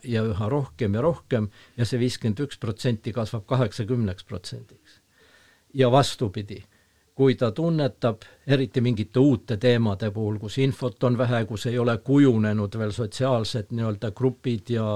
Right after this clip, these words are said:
ja rühmitused, et on seal allapoole, eh, siis see võib hakata muutuma, eh, selliseks üha vähemaks, aga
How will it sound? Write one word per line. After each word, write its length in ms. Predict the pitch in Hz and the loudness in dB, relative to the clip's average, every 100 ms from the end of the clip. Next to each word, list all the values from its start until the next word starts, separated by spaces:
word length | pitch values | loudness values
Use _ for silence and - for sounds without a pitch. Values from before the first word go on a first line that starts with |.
| 107 | -4
ja 180 | 113 110 | -4 -2
rühmitused, 640 | 143 143 117 - 123 - - - - - - _ | -2 -2 -4 -6 -6 -6 -14 -20 -18 -18 -20 _
et 320 | 117 107 - - - - | -2 -2 -4 -12 -10 -6
on 180 | 123 110 | -4 -2
seal 220 | 117 110 - | -2 -4 2
allapoole, 840 | 139 170 139 107 127 117 110 87 - - _ _ _ _ _ _ _ - | 4 4 4 2 2 2 2 0 -6 -20 _ _ _ _ _ _ _ 0
eh, 300 | 123 104 104 | 0 2 -2
siis 320 | - 135 - | 0 0 2
see 200 | 156 147 | 2 2
võib 240 | 127 117 120 | 4 2 0
hakata 400 | - 117 - 113 | -2 -4 -2 0
muutuma, 760 | 120 147 139 - - 107 104 98 - - 214 117 | 2 2 0 -2 0 2 2 0 -4 -16 -6 -2
eh, 500 | 104 101 120 113 90 | 0 -2 -4 -10 -12
selliseks 640 | - 127 107 104 110 - - | -2 0 0 -2 -4 -6 2
üha 220 | 139 127 120 | 4 4 2
vähemaks, 500 | 175 151 113 - - | 2 2 0 -4 -2
aga 360 | 123 117 120 | 0 0 0